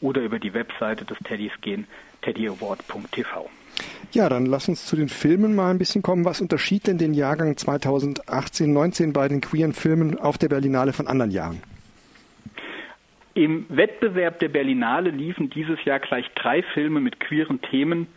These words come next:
Speaker 1: die auch für den Teddy nominiert waren. Und mit Synonyms hat tatsächlich auch einer dieser Teddy-Filme den Goldenen Bären als bester Film der Berlinale gewonnen.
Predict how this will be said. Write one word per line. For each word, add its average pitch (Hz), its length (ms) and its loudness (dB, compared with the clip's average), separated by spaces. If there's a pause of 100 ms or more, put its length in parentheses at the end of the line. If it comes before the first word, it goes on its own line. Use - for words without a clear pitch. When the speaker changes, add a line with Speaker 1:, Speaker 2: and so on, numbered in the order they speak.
(340)
Speaker 1:
die 170 140 4
auch 147 220 2
für 165 120 0
den 139 140 0
Teddy 135 240 -2
nominiert 127 560 2
waren. 107 340 0 (260)
Und 151 180 0
mit 135 160 2 (220)
Synonyms 160 560 2
hat - 260 -4
tatsächlich 131 480 -2
auch 120 100 -2
einer 131 320 0
dieser 127 360 -2 (880)
Teddy-Filme 147 800 0 (280)
den 120 140 0
Goldenen 135 480 2
Bären 120 420 0 (200)
als 117 160 -4
bester 120 340 0
Film 110 240 -4
der 110 100 -2
Berlinale 107 520 -2
gewonnen. 90 420 -6